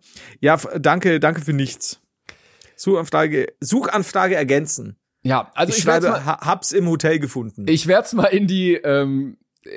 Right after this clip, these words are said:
Speaker 2: in die Story packen und natürlich auch das Foto von, ähm, Caspar David Wolverine.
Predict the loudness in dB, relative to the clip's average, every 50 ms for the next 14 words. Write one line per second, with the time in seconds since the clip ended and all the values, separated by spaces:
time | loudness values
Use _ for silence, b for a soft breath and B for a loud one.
0 | -12 -10 -6 -4 -2 -2 0 0 2 2 2 2 2 0 -4 -4 -4 -6 -10 -6
1 | 0 2 2 2 2 2 -2 -4 -2 -2 -2 -2 -2 -2 0 0 0 0 -2 -4
2 | -4 -4 -4 -4 -4 -2 0 2 4 4 6 6 4 4 2 0 -4 -6 -6 -6
3 | -4 -4 -6 -6 -4 -2 -2 0 2 2 2 2 2 0 0 0 0 0 0 -2
4 | -4 -4 -6 -8 -10